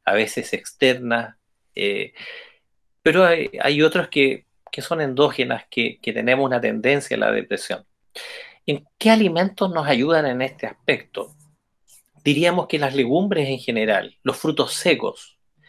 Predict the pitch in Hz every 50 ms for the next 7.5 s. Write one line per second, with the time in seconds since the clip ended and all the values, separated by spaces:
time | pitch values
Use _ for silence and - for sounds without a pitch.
0 | - _ _ - - 156 135 131 139 151 190 208 196 170 180 180 185 175 156 -
1 | - - 170 170 170 170 - - 160 143 143 139 127 127 123 120 113 - - _
2 | _ - - 185 185 185 147 - - 95 - - 90 - _ _ _ _ _ _
3 | - - - - - - _ - 175 175 180 - 247 233 - 254 233 220 202 202
4 | - 202 190 190 180 170 156 143 139 151 180 175 - - - 117 110 113 123 -
5 | - _ _ _ _ _ _ _ - 147 143 139 135 131 127 135 - - - -
6 | - - 143 139 139 135 131 143 156 151 - - 160 151 - - 143 135 123 117
7 | 113 113 135 151 156 127 113 101 - -